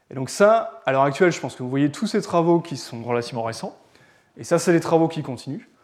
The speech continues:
On essaie de voir s'il n'y a pas des moyens, via, encore une fois,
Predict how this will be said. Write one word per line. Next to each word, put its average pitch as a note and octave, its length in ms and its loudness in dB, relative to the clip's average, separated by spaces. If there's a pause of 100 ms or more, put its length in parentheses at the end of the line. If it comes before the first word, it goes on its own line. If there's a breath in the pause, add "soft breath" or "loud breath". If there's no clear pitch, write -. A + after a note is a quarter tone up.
(320 soft breath)
On C3 140 -8
essaie C#3 220 4
de F3+ 80 6
voir D#3+ 300 4
s'il - 180 -6
n'y C3 60 -2
a - 20 -14
pas D3 80 0
des D3 80 0
moyens, D3+ 420 0 (360)
via, C#3+ 640 -2
encore D3+ 280 2
une D3+ 80 2
fois, D#3 460 0